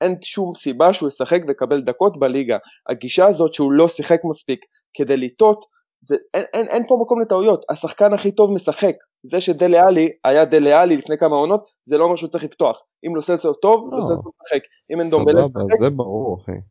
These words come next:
Speaker 1: אז, אז זה הגישה, לתת לשחקן דקות ליגה על חשבון משחקים חשובים כדי לתת לו הזדמנות, לא. יש את הליגה האירופית,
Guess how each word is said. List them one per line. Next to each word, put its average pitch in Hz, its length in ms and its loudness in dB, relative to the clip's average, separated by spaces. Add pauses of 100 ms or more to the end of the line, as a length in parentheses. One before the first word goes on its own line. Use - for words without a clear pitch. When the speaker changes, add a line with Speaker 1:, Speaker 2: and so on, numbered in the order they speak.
(120)
Speaker 1:
אז, 131 140 -6
אז 131 220 -4
זה 160 120 2
הגישה, 160 460 0 (100)
לתת 202 400 -2
לשחקן 175 480 -2
דקות 147 480 0 (320)
ליגה 135 400 -2 (320)
על 123 60 -8
חשבון 143 360 -2
משחקים 160 340 -8
חשובים 139 560 -6 (300)
כדי 147 460 2
לתת 147 300 -2
לו 165 60 2
הזדמנות, 147 560 0 (640)
לא. 135 360 0
יש 147 140 -4
את - 40 -4
הליגה 156 280 2
האירופית, 202 440 2